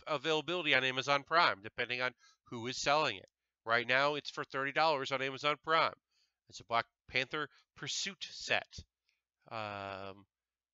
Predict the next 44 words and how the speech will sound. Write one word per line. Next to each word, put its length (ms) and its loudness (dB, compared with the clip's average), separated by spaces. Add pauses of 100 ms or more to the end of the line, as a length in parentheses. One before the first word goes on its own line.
(280)
uh, 220 -2
but 100 -4
yeah, 140 8
occasionally 460 0
they 160 0
kind 260 0
of, 80 -18
they're 160 -2
not 320 4
available 500 -2
on 160 0
Amazon 360 -4
Prime, 380 2
or 120 -6
they're 180 -6 (480)
not 180 4
available 380 0
at 60 0
all, 440 8
and 100 0
they 80 -6
kind 200 -2
of 80 -6
fluctuate. 680 -2 (420)
Uh, 380 4 (420)
the 420 -8 (180)
Mega 300 2
Construx, 760 -4 (100)
uh, 300 -2 (180)
Gyarados 640 0 (220)
has 180 -10
been 260 -10 (220)
fluctuating 560 -6
quite 260 -2
a 60 -4
bit 220 -8
in 140 -20
price. 360 -14 (640)
I've 140 -2
been 100 -6
keeping 240 -8
track 320 2
of 80 -6
it, 120 -10